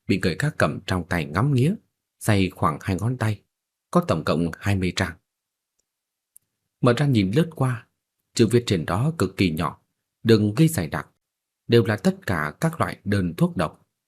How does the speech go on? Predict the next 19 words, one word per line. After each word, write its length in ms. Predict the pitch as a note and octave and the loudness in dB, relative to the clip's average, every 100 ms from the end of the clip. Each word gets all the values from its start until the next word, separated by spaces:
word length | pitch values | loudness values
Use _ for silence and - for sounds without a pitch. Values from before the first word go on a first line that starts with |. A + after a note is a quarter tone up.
| _ _ _ | _ _ _
cũng 320 | G2+ G#2 A2+ | 2 4 4
như 100 | G2+ | 2
các 180 | F#2+ A2+ | 0 -2
phương 200 | - F2+ | -2 -2
pháp 180 | - D#3 | -2 -4
sinh 300 | - - D3 C3 | -4 0 0 0
trưởng 300 | - D#2 C#2+ - | -2 -2 -4 -2
trời 220 | F#2 D2 | -2 0
sinh 260 | - F#2+ | -2 0
độc 180 | E2 F2+ | -2 -4
thảo, 280 | - F2 - _ _ _ _ | -4 -6 -6 _ _ _ _
luyện 220 | A2+ F#2+ | 4 4
chế, 280 | - B2 G3+ - | 2 2 0 -4
hạ 200 | - G#2 E2 | -4 -4 -2
độc, 240 | F2 - _ - | -4 -4 _ -6
giết 240 | - E3+ G#2 | 0 0 2
người 240 | F2 D#2 | -2 0
cực 160 | F#2+ F2 | -4 -2
nhanh. 200 | F#2+ | -2